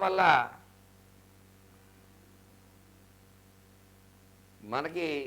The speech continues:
నాలుగు రాశుల వారికి మధ్యమముగా, నాలుగు రాశుల వారికి హీనముగా, నాలుగు రాశుల వారికి అనుకూలంగా ఉన్నాయి.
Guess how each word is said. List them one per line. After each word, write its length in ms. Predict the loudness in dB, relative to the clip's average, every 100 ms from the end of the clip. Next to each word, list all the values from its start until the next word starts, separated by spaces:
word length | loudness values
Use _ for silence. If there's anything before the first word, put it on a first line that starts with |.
| -10 -20 -20 -20 -20 -20 -20 -20 -20 -20 -20 -20 -20 -20 -20 -20 -20 -20 -20 -20 -10
నాలుగు 360 | 2 4 4 2 2
రాశుల 300 | 2 0 0 0
వారికి 260 | 0 -2 -8
మధ్యమముగా, 600 | -4 -2 -2 -4 0 0 -2 -10 -20 -20 -20 -20 -20 -20 -20 -20 -20 -20 -6
నాలుగు 360 | 0 2 2 4
రాశుల 260 | 2 2 -2 2
వారికి 380 | 0 -2 -10 -14 -18 -20 -14
హీనముగా, 580 | -2 -2 0 -4 0 0 0 -8 -20 -20 -20 -20 -20 -20 -20 -20 -20 -20 -20 -20
నాలుగు 420 | -4 2 4 4 2
రాశుల 260 | 2 2 -2 -2
వారికి 260 | -2 -2 -6
అనుకూలంగా 500 | -6 -6 -8 -6 -6 -6
ఉన్నాయి. 220 | -8 -14